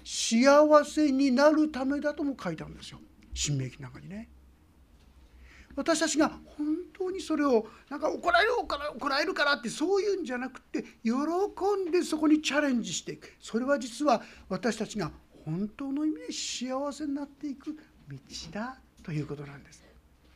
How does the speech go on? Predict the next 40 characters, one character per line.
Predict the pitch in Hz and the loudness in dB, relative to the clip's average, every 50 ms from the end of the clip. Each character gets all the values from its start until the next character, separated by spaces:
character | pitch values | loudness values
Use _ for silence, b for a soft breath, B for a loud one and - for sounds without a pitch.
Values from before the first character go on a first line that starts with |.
| b b b b b b b b | b b b b b b b b
で | 226 262 | 2 2
す | 247 - | 4 4
か | 277 | 6
ら、 | 294 311 320 311 B B B B B 180 | 6 4 4 2 B B B B B 6
あ | 214 | 8
る | 285 359 | 10 10
意 | 392 | 10
味 | 381 | 10
に | 359 | 6
お | 320 | 6
い | - | 6
て | - 233 | 6 2
非 | - - 185 | 2 0 -2
常 | - 311 294 277 269 | -2 -2 -2 0 0
に | 262 262 220 | 0 0 0
厳 | - - - 214 247 269 | 0 -2 0 2 2 2
し | - - 294 254 | 2 2 2 2
い | |
で | 247 226 | 2 2
す | - - | 2 2
ね、 | 214 | 0
拷 | 170 - - 208 214 269 320 | 0 2 6 6 6 8 8
問 | 339 311 320 | 8 6 8
の | 339 311 | 8 10
よ | 320 285 311 269 | 10 10 8 8
う | 254 | 8
な | 240 226 208 175 156 B B B B B - | 8 8 8 8 6 B B B B B 0
言 | 208 - 247 | 4 4 6
葉 | 214 226 208 | 8 8 6
に | 190 180 | 6 4
聞 | 139 - - | -2 -2 2
け | 220 202 | 2 2
る | 180 165 | 2 2
こ | 170 180 | -2 -2
の | 170 156 | -2 -2
言 | 170 165 160 | -2 -4 -4
葉 | 165 175 | -2 -2
で | 160 | -4
す | - - | -4 -4
が、 | 240 285 - | -6 -8 -8